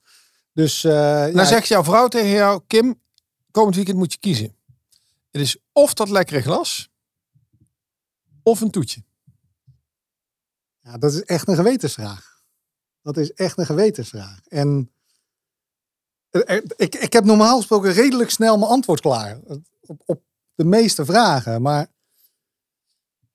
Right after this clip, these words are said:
Speaker 1: ja. Maar als ik echt moet kiezen
Speaker 2: Ja, dat, dit
Speaker 1: en ik word echt gedwongen, dan denk ik toch dat ik voor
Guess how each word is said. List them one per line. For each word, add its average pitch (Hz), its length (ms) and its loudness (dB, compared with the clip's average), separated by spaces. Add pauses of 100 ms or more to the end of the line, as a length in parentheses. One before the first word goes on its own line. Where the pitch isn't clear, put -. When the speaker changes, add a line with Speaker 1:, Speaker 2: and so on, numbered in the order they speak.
(640)
Speaker 1:
ja. 143 420 -20 (400)
Maar 180 120 -6
als 220 160 6
ik 233 140 -2 (160)
echt 294 300 2
moet 285 200 2
kiezen 208 500 -2 (760)
Speaker 2:
Ja, 160 140 -2
dat, 147 300 -10
dit 143 160 -18
Speaker 1:
en 202 160 0
ik 190 80 2
word 214 200 0
echt 226 220 -4
gedwongen, 233 560 2 (1000)
dan 175 280 2
denk 196 260 0
ik 160 160 -4 (120)
toch 240 360 -4
dat 208 260 -2
ik 185 160 -6
voor 180 600 0